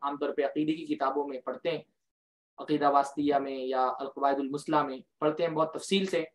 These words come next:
और इन लोगों का बहुत तफसील से रद्द पढ़ते हैं। एक ज़रा सा मैं बस इस वक्त आपको इशारा ही करना चाहता हूँ, वरना ये बहुत इल्मी बहस है और बहुत शिद्दत के साथ जो हमारे उलमा हैं, अहले सुन्नत वल जमात के जो सलफ़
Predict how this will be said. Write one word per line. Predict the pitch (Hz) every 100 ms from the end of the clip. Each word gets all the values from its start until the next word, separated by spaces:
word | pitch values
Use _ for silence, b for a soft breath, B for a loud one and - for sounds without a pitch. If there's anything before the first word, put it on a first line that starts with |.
| _
और | 151 151
इन | 165
लोगों | 156 165
का | 190
बहुत | - 165 -
तफसील | 151 208 214
से |
रद्द | 180 170
पढ़ते | 143 131 185
हैं। | - _ _ _ -
एक | 220
ज़रा | 214 220
सा | 226 226
मैं | 220
बस | 220
इस | 220 226
वक्त | 226
आपको | 202 - 175
इशारा | 165 151
ही | 180
करना | 180 165 156
चाहता | 143 131
हूँ, | - -
वरना | 151
ये | 160
बहुत | 156 156
इल्मी | 156 190 196
बहस | 165 156
है | 139 - _ _ _ -
और | 143 151 147
बहुत | 160 175 175
शिद्दत | 185 180 214
के | 202
साथ | 185 170
जो | 165
हमारे | 165 156 151
उलमा | 143 165 185
हैं, | 160 147 - _
अहले | 139 147
सुन्नत | 147 156 151
वल | 147
जमात | 139 147 156 -
के | 143
जो | 143
सलफ़ | - 208 208